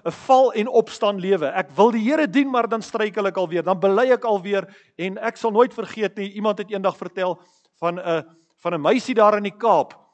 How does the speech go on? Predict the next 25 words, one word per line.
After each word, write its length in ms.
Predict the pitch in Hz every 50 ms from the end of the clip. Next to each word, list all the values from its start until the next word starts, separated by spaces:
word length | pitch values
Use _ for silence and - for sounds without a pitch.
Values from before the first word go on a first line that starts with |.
| _ _ _ -
ehm, 360 | - 143 143 135 135 131 127 127 _ _ _ _ _ _
ek 80 | 117
dink 140 | 127 185 208
dit 80 | 208 175
was 120 | 180 -
daar 100 | 185 180
by 120 | 170 170
Bethel 360 | - - 180 226 - 254 233 208
Bible 320 | 185 185 208 196 214 208
College, 340 | 208 202 190 165 143 - - _ _ _ _ _
wat 200 | - 170 185 -
gesê 360 | - - 220 - - 240 226 220
het, 140 | 208 - - _ _ _ _ _ _ _ _ _ _ -
vir 80 | 214
die, 160 | 214 208 196 165 139 247
eh, 140 | 233 170 165 147
dosent: 380 | 160 190 - - 226 214 208
"Meneer, 340 | 202 202 202 254 277 269 247 - - - _ - _ _ _ _ _ _ -
my 180 | 226 208 311 320
geestelike 640 | - - - 320 330 - - - 302 302 294 302 285
lewe 340 | 233 254 262 247 247 247
is 140 | 220 - -
soos 200 | - 233 226 -
'n 60 | 247
singplaat. 640 | - - 311 294 277 269 - 233 156 123 120 - -